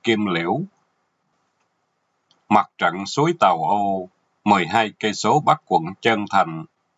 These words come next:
Trung đoàn bốn mươi ba, sư đoàn mười tám bộ binh Việt Nam Cộng Hòa,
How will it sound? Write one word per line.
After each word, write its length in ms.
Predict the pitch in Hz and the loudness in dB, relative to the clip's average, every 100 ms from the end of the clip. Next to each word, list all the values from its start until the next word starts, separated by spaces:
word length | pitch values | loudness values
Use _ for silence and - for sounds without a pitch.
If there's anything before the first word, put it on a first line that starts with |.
| _ _ _ - | _ _ _ 0
Trung 180 | 123 120 | 2 4
đoàn 320 | 98 92 92 | 4 2 -2
bốn 160 | 131 | 2
mươi 100 | 180 120 | 2 6
ba, 200 | 117 107 | 4 4
sư 200 | - 135 | 0 0
đoàn 280 | 104 92 95 | 2 2 0
mười 160 | 92 85 | 0 0
tám 220 | 107 - | 0 2
bộ 180 | 87 95 | 0 0
binh 240 | 113 110 | -2 -2
Việt 240 | 92 87 123 | -4 -2 0
Nam 200 | 120 110 | -2 0
Cộng 260 | 92 90 | -4 -4
Hòa, 380 | 98 101 90 | 2 4 4